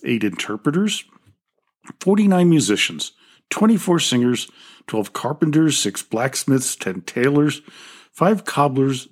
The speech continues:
dozens of cuirassiers, carbineers, grenadiers, and hussars,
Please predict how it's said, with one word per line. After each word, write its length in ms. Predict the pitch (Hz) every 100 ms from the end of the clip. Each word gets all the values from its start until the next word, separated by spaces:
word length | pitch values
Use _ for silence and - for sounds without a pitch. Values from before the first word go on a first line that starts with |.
| _
dozens 400 | 151 202 208 147
of 140 | 147
cuirassiers, 880 | - 117 104 - 123 127 139 131 - - - - - - _
carbineers, 680 | - 196 156 147 139 135 127
grenadiers, 800 | - 127 160 147 110 110 110 -
and 180 | 131 107
hussars, 500 | 120 - 101 87